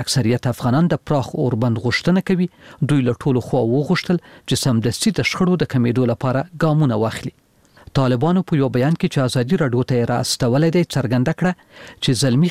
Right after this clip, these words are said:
خلیلزاد د دوی له سیاسي مشر ملا عبدالغني برادر سره وکتل. په بیان کې راغلي دي چې لومړی دا مهمه ده چې له تیرې اجنډا سره سم دوه مهم ټکي د قطر په غونډه کې دا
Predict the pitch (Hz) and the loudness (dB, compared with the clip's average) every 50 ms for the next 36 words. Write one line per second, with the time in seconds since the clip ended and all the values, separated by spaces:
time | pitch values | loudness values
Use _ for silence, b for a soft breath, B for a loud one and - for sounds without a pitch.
0 | - - 147 117 120 120 110 - 151 165 165 151 139 127 110 147 135 117 120 - | 0 -2 -2 0 0 0 0 0 0 0 0 0 0 0 0 2 2 2 2 0
1 | - - 127 110 - - 190 175 160 - 180 151 135 123 123 123 120 113 113 107 | 0 0 -2 0 0 2 2 2 2 0 0 2 2 2 2 2 2 0 0 0
2 | 120 117 - 135 123 120 110 - 123 117 113 110 151 147 - - 165 151 151 156 | -2 0 0 2 0 0 2 0 0 0 0 0 0 -2 -2 -2 -2 -2 0 -2
3 | 156 - 123 113 - 165 160 - B B B B B B B B B - 107 123 | -2 -4 -4 -4 -4 -4 -6 -6 B B B B B B B B B -2 0 2
4 | 117 131 151 156 - - 147 143 127 - 165 175 180 165 180 175 _ - - - | 2 2 2 0 0 -2 -2 -2 0 0 0 0 2 0 0 -4 _ -10 -20 -20
5 | - - - 147 131 127 127 131 143 170 180 170 139 170 175 170 165 160 139 147 | -10 -4 -2 0 0 2 2 2 2 2 2 2 0 2 2 2 2 2 2 2
6 | 117 107 110 - 104 b b b b b - - 123 117 110 - - 208 190 185 | 2 0 -2 -4 -6 b b b b b -2 0 0 0 0 0 0 2 2 2
7 | - 127 107 - 127 120 110 123 110 - - 120 110 - - 175 180 180 214 226 | 0 0 0 0 0 0 2 0 -2 -2 -2 -2 -2 -2 0 0 0 0 0 -2
8 | 175 139 113 165 180 180 170 151 147 180 156 123 - 139 - - 127 123 113 - | -4 -2 0 2 2 2 2 2 2 2 2 0 -2 -4 -2 -2 -2 -4 -2 -4
9 | 131 - - 120 110 - - 107 120 135 135 - - - 151 131 123 | -4 -4 -4 -4 -4 -4 -4 0 0 2 2 2 2 0 0 0 0